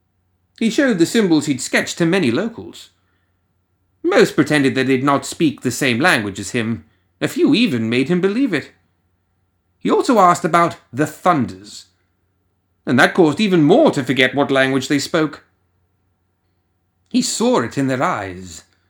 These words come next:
the flicker of doubt and worry. It was nearing the end of the third day of his time scouring for information and he was beginning to think that someone who did not know the language would never be able to find anything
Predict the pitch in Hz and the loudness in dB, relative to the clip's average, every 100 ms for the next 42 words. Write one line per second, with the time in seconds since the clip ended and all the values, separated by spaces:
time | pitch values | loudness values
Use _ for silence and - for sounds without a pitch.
0 | _ _ 123 - 185 135 110 107 92 131 | _ _ -8 -2 -4 -2 -4 -4 -4 -4
1 | 110 85 - - 95 87 90 127 92 87 | -4 -10 -16 -12 -12 -14 -8 -6 -8 -16
2 | _ _ _ _ _ _ _ _ _ _ | _ _ _ _ _ _ _ _ _ _
3 | _ _ _ _ _ _ _ _ _ _ | _ _ _ _ _ _ _ _ _ _
4 | _ _ _ _ _ _ _ _ _ _ | _ _ _ _ _ _ _ _ _ _
5 | 233 240 233 311 233 180 190 180 160 139 | -2 4 6 6 6 4 4 4 2 0
6 | 151 - 226 214 156 180 139 131 127 - | -4 0 2 2 2 0 0 -2 -4 0
7 | 165 120 120 - 151 139 123 107 123 107 | 2 2 -2 -2 2 2 0 -4 -6 -4
8 | 123 190 - 98 - - _ _ _ _ | -6 -6 -8 -16 -20 -20 _ _ _ _
9 | _ - 220 175 135 262 320 170 135 143 | _ 2 2 2 0 0 2 0 0 -2
10 | 135 139 - - 262 254 208 156 143 135 | 0 -2 -4 0 0 2 0 0 0 -2
11 | 147 170 233 226 196 190 160 180 180 139 | -4 -2 -2 -2 -2 0 0 0 0 -2
12 | 131 151 175 196 233 320 180 143 139 131 | 0 0 -2 -2 0 0 0 0 -2 -2
13 | 127 127 - 165 156 214 254 135 120 104 | -4 -6 -2 0 2 0 0 -4 -6 -10